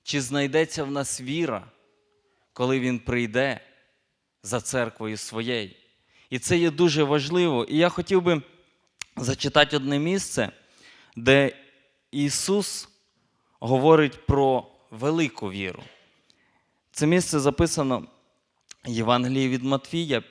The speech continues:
п'ятнадцятий розділ, з двадцять першого вірша будемо читати. И вышед оттуда Иисус удалился в страны Тирские и Сидонские.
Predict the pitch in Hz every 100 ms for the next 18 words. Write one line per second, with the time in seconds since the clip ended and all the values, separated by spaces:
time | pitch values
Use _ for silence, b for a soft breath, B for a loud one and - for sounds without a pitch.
0 | _ - 127 143 143 - - 127 131 165
1 | 143 113 101 - _ _ _ _ b b
2 | b b b b _ 104 107 123 156 -
3 | 120 - 120 - 123 113 117 - 110 101
4 | 104 104 101 - - 95 - - _ _
5 | _ _ _ _ _ _ _ _ _ _
6 | b b b b b b _ _ _ _
7 | _ _ _ _ _ _ _ _ _ -
8 | 131 131 180 - 165 156 - 175 165 156
9 | 143 131 - 170 165 - 135 127 131 151
10 | 156 - 123 - 147 151 143 131 160 160
11 | - 139 127 - 123 127 117 117 101 -
12 | -